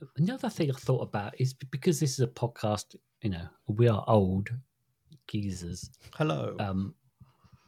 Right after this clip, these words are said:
Speaker 1: hi.
Speaker 2: <laughs>
Speaker 1: There's, there's a thing of, uh, I think, you know, like, when, when you get to this point in, in your life, and say you've, you've, you've never, um,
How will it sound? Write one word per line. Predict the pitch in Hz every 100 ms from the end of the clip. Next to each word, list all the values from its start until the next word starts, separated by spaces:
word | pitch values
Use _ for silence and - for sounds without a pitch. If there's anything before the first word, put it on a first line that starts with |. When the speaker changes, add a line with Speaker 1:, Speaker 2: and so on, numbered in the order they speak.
| _ _ _ _ - - - - _ _ _ - -
Speaker 1:
hi. | - - 127 92 - - -
Speaker 2:
<laughs> | 208 - - - - _ _ - - - _ _ 135
Speaker 1:
There's, | 123 147 147 131 117
there's | 131 147 135
a |
thing | 131 - 175 156 135
of, | 127 131
uh, | 123 120 123 123 120 117 - - _ _ -
I | 113 131
think, | - 131 104 120 - - _ _ _
you | -
know, | 185 208
like, | 156
when, | 156 147 -
when | - 160
you | 139
get | 135 147
to | -
this | 123 139 -
point | - 113 101
in, | 107 101 98 -
in | 110 104
your | 95
life, | 95 98 - - -
and | 131 117
say | - - 160
you've, | 156 139 123 123
you've, | 120 110 113 131
you've | 113 113
never, | 113 107 101 98 _ _ _ _ _ _ -
um, | 95 92 92